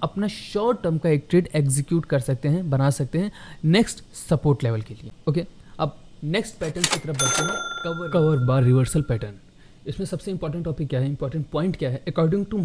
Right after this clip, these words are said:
my perception, कवर बार रिवर्सल बहुत कॉमन फॉर्मेशन है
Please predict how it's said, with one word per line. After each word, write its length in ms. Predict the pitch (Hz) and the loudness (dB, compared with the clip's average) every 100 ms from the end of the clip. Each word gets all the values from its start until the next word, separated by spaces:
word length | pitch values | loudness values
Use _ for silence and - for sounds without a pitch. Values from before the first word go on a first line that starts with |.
| 139 | 0
my 120 | 143 180 160 | 2 0 -2
perception, 400 | 135 - 123 123 110 - - | -4 -6 -10 -12 -14 -14 0
कवर 220 | 190 226 | 2 2
बार 200 | 190 190 | 0 0
रिवर्सल 440 | 165 143 135 196 | 0 0 -2 -4
बहुत 500 | 190 143 160 208 208 | -4 -4 -4 -6 -6
कॉमन 260 | - 143 139 | -2 0 0
फॉर्मेशन 520 | 123 123 107 107 113 | -2 -4 -6 -10 -12
है 120 | 110 | -16